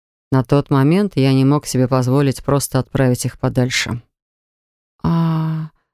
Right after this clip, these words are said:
что за событие тогда произошло?» «Я пока не хочу об этом говорить». «Ладно, меняем тему.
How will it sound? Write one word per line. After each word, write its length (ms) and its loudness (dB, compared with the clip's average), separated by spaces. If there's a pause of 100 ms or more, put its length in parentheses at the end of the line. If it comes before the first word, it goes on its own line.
(360)
что 680 -2
за 120 -6
событие 540 -2 (240)
тогда 480 -4
произошло?» 600 -4 (1120)
«Я 100 2
пока 240 0
не 100 2
хочу 300 -2
об 80 -2
этом 220 0
говорить». 480 -4 (840)
«Ладно, 500 0
меняем 400 2
тему. 420 -2